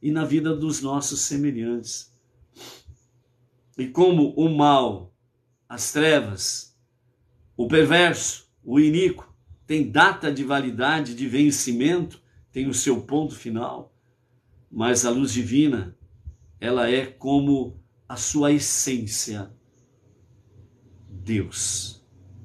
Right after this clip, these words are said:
que é chamado de Ein Sof, traduzido como o infinito,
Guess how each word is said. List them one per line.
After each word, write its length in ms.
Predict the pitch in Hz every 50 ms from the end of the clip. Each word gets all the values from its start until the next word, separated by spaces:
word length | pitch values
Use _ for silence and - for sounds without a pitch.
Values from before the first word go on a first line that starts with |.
| - - - -
que 100 | - 117
é 60 | 117
chamado 640 | 120 - - 123 113 113 113 117 131 135 139 127 123
de 260 | 120 110 123 131 - -
Ein 340 | 131 147 156 160 165 165 160
Sof, 880 | 147 - - - - - - 143 120 - - - - - - - - - - - - - - - - _ _ _ - - - - - - - - - - - _ - - - - - - - -
traduzido 640 | - - 180 202 202 208 196 - 180 214 214 196 196
como 280 | - - 196 196 196 190
o 200 | 180 190 214 214
infinito, 880 | 208 214 202 - - 220 196 190 196 190 180 151 - - - - _